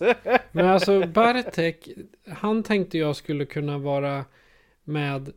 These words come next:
Speaker 2: till näst sist, eftersom han, han är stor och stark och sen att han, eh, släpper in folk på, på, nära på så att han liksom öppnar sig lite. Men, eh, minuset då är ju att, ja,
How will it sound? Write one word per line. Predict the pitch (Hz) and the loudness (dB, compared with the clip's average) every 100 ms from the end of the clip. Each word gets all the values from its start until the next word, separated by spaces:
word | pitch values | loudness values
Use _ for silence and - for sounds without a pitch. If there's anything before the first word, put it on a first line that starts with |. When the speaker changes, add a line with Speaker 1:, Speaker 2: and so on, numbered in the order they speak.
| _ _ _ _ _ _ - | _ _ _ _ _ _ -10
Speaker 2:
till | 165 | -4
näst | 156 156 139 - - | 0 0 -2 -8 -8
sist, | - 175 - - - | -6 -6 -8 -16 -12
eftersom | 127 - 135 | -10 -8 -6
han, | 147 143 | -4 -4
han | 143 139 | -6 -6
är | |
stor | - 208 220 | -4 0 2
och | 196 | 2
stark | 190 165 165 151 156 | 2 0 0 -2 -6
och | 143 | -4
sen | 151 143 139 | -2 -2 -4
att | 135 - | -6 -4
han, | 139 131 131 | -4 -4 -6
eh, | 131 | -8
släpper | - 151 135 - | -6 -6 -6 -4
in | 143 147 | -2 -4
folk | 127 135 127 - | -4 -6 -6 -10
på, | - 127 127 - - _ _ _ - | -12 -10 -10 -14 -20 _ _ _ -4
på, | 160 147 160 | -2 -2 -6
nära | 165 190 180 151 151 | -6 0 2 2 -2
på | - 143 120 | -4 -6 -6
så | - | -10
att | 135 - | -12 -10
han | 135 127 127 | -8 -8 -8
liksom | 120 - 127 | -10 -12 -10
öppnar | 135 - - 139 | -10 -10 -6 -6
sig | - 123 | -6 -8
lite. | 120 120 - 123 _ _ _ _ _ _ _ - | -8 -8 -12 -16 _ _ _ _ _ _ _ -6
Men, | 156 160 156 151 | 0 2 2 0
eh, | 151 151 147 147 | 0 0 -2 -4
minuset | 156 170 185 190 180 - 151 - | -6 0 2 4 2 0 -8 -6
då | 147 135 | -4 -2
är | 139 | -2
ju | 143 135 | -2 -4
att, | 131 - - - | -6 -12 -20 -10
ja, | 147 143 | -4 -4